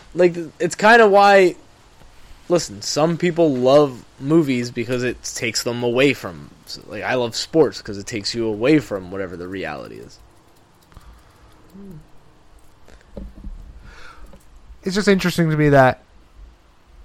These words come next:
Speaker 2: multiple angles of conversations that we've talked about before tie into this k-,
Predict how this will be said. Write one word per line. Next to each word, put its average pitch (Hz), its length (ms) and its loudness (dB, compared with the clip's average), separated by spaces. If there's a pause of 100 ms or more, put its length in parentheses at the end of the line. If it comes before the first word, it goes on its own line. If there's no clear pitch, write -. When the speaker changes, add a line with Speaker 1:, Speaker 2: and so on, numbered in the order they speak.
(640)
Speaker 2:
multiple 139 1120 4 (920)
angles 147 440 2
of 131 140 -4
conversations 139 720 -2
that 123 160 0
we've 135 340 -4
talked - 280 2
about 117 160 -8
before 123 540 0 (1700)
tie 160 220 4
into 147 420 -2
this 131 260 -2
k-, - 160 -14